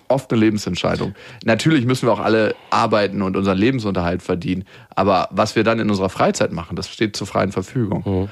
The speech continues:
Speaker 1: Und auch in vielen Jobs, ob wir vierzig Stunden arbeiten oder sagen, wir machen eine fünfunddreißig-Stunden-Woche oder eine zweiunddreißig-Stunden-Woche,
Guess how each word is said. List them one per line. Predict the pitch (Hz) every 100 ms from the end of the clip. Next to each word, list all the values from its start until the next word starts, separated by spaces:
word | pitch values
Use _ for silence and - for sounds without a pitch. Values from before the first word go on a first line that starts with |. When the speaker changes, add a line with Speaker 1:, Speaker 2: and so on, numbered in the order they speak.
| -
Speaker 1:
Und | 101
auch | 95 104
in |
vielen | 101 - 208
Jobs, | 101 - - -
ob | 92 95
wir | 87 95 - _
vierzig | - 147 151 -
Stunden | - 110 101
arbeiten | - - 92 98
oder | 95
sagen, | 90 92
wir | 95
machen | 92
eine | 92
fünfunddreißig-Stunden-Woche | 85 92 90 87 120 - - 104 - 92 - 90 - - -
oder | 90
eine | 87
zweiunddreißig-Stunden-Woche, | - 113 143 95 87 113 - - 87 90 95